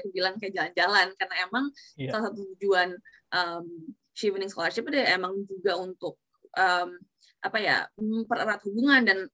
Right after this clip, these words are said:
Speaker 1: a part of that is about tourism and about, eh, entertainment. Jadi kayak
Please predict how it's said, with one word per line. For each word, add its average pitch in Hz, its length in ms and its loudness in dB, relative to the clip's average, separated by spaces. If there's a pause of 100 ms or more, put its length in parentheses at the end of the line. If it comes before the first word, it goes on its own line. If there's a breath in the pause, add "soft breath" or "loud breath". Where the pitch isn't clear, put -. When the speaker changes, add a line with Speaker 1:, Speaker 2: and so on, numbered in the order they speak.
(160)
Speaker 1:
a - 160 -12
part 208 160 4
of 208 80 0
that 226 240 0
is 220 160 -2
about 180 320 -2
tourism 233 640 4
and 180 160 -8
about, 180 560 0
eh, - 160 -2
entertainment. 202 720 0
Jadi 190 320 -6
kayak 143 320 -6